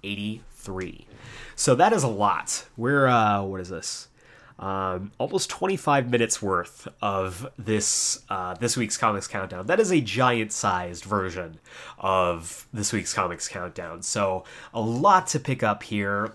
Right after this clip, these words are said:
Uh, I hope you pick up some of these books. If some of them interest you, make sure you pick them up at your L C S or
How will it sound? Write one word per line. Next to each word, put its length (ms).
Uh, 80
I 240
hope 200
you 100
pick 260
up 140
some 180
of 60
these 140
books. 320
If 100
some 160
of 60
them 160
interest 400
you, 240
make 220
sure 200
you 120
pick 180
them 140
up 160
at 240
your 200
L 100
C 240
S 300
or 380